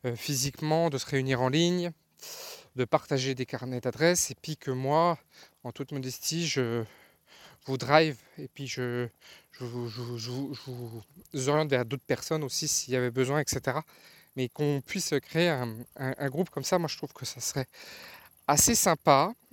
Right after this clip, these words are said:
Donc, euh, si ça vous intéresse, mettez-moi un commentaire et puis on fera le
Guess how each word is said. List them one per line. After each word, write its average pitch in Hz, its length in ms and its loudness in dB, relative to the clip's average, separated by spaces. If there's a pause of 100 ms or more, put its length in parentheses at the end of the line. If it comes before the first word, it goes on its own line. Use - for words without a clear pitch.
(180)
Donc, 131 440 -4
euh, 131 320 0
si - 420 2
ça - 140 0
vous 147 160 0
intéresse, 175 340 2
mettez-moi 156 300 -2
un 156 60 -2
commentaire 135 360 -6
et 139 60 -6
puis - 160 -10
on 120 140 -4
fera 135 240 0
le 117 240 2